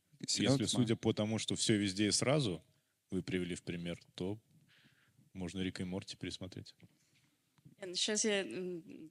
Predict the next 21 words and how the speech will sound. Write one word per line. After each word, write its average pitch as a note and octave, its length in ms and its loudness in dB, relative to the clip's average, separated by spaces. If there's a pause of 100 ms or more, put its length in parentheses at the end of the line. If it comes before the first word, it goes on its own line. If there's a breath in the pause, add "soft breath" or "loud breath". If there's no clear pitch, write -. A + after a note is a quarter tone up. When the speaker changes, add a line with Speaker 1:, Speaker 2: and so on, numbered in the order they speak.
Speaker 3:
так, - 220 -16 (160)
пр-, E3+ 120 -10
перефразирую. F#3 520 -6
Ну, F#3+ 520 -2
э, E3+ 40 -20 (100)
почему, G3+ 580 -4 (360)
э, E3+ 580 -2 (1160)
почему G3+ 240 -2
всё G3+ 240 2
и - 20 0
везде G3 220 -2
и - 40 2
сразу? C4+ 300 4
Это G#3 100 -2
потому F#3 240 -2
что, - 180 -4
условно, E3 580 -4
там D#3 220 -8
была D#3 160 -4
сцена, G#3 360 2
где, D#3+ 580 -4